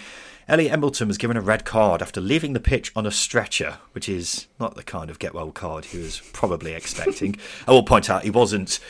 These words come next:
Speaker 1: getting the red card for leaving the pitch on a stretcher. It was actually for a fifty fifty, which happened prior to that, but we wish him all the best in his recovery. A great finish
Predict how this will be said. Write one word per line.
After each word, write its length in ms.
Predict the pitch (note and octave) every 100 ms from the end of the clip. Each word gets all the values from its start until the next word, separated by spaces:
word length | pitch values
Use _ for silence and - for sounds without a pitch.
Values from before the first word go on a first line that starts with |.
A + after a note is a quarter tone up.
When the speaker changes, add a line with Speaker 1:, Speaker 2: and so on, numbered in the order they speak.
| -
Speaker 1:
getting 260 | - - G#2
the 80 | G2
red 180 | F#2+
card 280 | - G#2 F#2
for 100 | -
leaving 400 | G2 B2+ G#2 G2
the 80 | E2
pitch 400 | - F2 - - -
on 160 | G#2 F2+
a 40 |
stretcher. 500 | - - F2 - D#2+ - -
It 60 |
was 100 | G2+
actually 240 | G#2 - F#2
for 140 | F2+
a 40 |
fifty 320 | F2+ A2 - F2
fifty, 460 | - F#2 - D#2+ - - -
which 160 | -
happened 360 | - - F2 -
prior 280 | G#2+ F2 E2+
to 140 | -
that, 140 | D#2+ G2+
but 80 |
we 120 | G2 G2+
wish 220 | G2 -
him 180 | D#2+ F2
all 100 | G2
the 80 | E2
best 260 | E2 -
in 80 | F2+
his 200 | F2 E2+
recovery. 440 | F2 G2 E2+ F#2 F2+ - - - -
A 100 | D3
great 280 | C#3+ F#3 -
finish 500 | F3 C3 - -